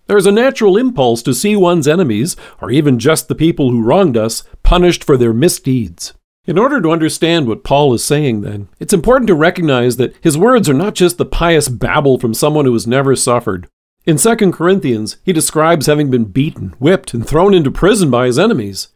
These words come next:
Clearly, the apostle knows what it means to have been hurt. So you can be sure that his words are more than just happy talk. Instead, the apostle recognized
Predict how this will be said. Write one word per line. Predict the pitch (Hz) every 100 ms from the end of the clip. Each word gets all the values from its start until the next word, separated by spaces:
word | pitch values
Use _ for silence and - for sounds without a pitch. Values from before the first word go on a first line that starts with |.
| _ _ _
Clearly, | - 233 277 160
the | 127
apostle | 127 151 165 160 127
knows | 131 143 117
what | 110
it | 101
means | 120 131 127 107
to | 120
have | 98
been | 101
hurt. | 92 139 110 - - - -
So | -
you | 180 233
can | 233
be | 185
sure | 165 269 285
that | 202 123 117
his | 147
words | 123 190 185 143
are | 120
more | 117 156 165
than | 117 107
just | 95 151 - -
happy | - 147 143 127
talk. | - 104 95 - - -
Instead, | - 151 - 190 180
the | 117
apostle | 104 - 170 196 175
recognized | 160 165 170 151 151 156 139